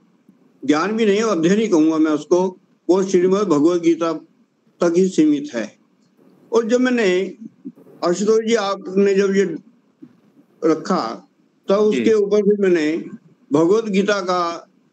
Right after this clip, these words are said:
Speaker 1: थोड़ा सा अध्ययन किया, अभी पूरा
Speaker 2: हम्म।
Speaker 1: नहीं हुआ है, दो ही बार ही पढ़ पाया हूँ। तो उसमें मुझे दो तीन चीजें लगी कि
Speaker 2: जी।
Speaker 1: भगवत गीता में तो भगवान श्री कृष्ण ने काल को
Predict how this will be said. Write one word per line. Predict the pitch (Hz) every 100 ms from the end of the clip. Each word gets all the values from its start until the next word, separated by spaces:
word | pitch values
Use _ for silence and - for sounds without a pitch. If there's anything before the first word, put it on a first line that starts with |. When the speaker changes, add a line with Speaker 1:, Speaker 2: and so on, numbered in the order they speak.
| -
Speaker 1:
थोड़ा | 214 233
सा | 220
अध्ययन | 196 170 170
किया, | 143 127 98 - _ _ _ _ 151
अभी | 185
पूरा | 185 196 214
Speaker 2:
हम्म। | 214
Speaker 1:
नहीं | 202
हुआ | 175
है, | 190
दो | 180 185
ही | 196 196 175 - _ -
बार | 156 175
ही | 190
पढ़ | 156 143
पाया | 135 151 160
हूँ। | 147 147 - - _ _ _ -
तो |
उसमें | 226 233 262
मुझे | 285 240 254 247
दो | 214 240
तीन | 262 247
चीजें | 240 220
लगी | 175 151 123 104 - _ _ _ _ _ -
कि | 220
Speaker 2:
जी। |
Speaker 1:
भगवत | 151 156 240 269 233
गीता | 202 220 202
में | 175 170 214 233
तो | - 208
भगवान | 165 151 185 220
श्री | 208 226
कृष्ण | 202 190 208
ने | 196 139 123 - _ _ _ _ -
काल | 165 202 233
को | 202 170 120